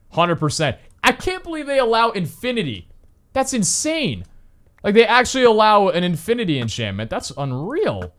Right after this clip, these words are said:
Like, I can just fire this thing. I can just bow spam like a noob the entire way through. Wow, all right. Now, see, like,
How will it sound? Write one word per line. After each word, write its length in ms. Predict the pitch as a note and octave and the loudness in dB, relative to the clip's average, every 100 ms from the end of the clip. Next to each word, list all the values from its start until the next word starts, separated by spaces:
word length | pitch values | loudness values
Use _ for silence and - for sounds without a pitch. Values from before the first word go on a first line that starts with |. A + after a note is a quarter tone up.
| _ _ | _ _
Like, 120 | E3 | -2
I 120 | F3 C4 | 2 0
can 160 | D#4+ | 0
just 160 | C4+ - | -4 0
fire 260 | G3+ G#3 | 4 4
this 220 | G3+ F#3+ G3+ | 4 2 0
thing. 240 | G3 F3+ | 0 0
I 140 | G3+ | -2
can 120 | C4+ F4 | -2 -4
just 180 | D3+ | -2
bow 160 | A#2 A3+ | 2 2
spam 540 | C4 - D3 A#2+ A2 - - - - _ - | 2 -2 -2 -2 -4 -8 -18 -20 -20 _ -2
like 140 | D#3+ | 2
a 40 | D#3+ | 2
noob 480 | D3+ E3 B3+ G#3+ | 2 2 2 0
the 140 | C3+ D#3 | 2 0
entire 520 | C#3+ - F3+ G3+ G#3 | 0 -4 -2 0 2
way 220 | F#3 F3 | 2 0
through. 540 | - D3 G#3 E4+ B2+ - - - - - - | -2 -2 -4 -4 -6 -8 -18 -20 -20 -20 -10
Wow, 380 | G#2+ G3 B2 F#2+ | -6 -4 -4 -4
all 140 | D#3 | -2
right. 300 | D#3 C3+ E3+ - - - | 0 -2 -4 -14 -20 -6
Now, 120 | D3+ | -6
see, 200 | - G3+ | -2 -2
like, 320 | F#3+ F3 D3 | 0 0 -2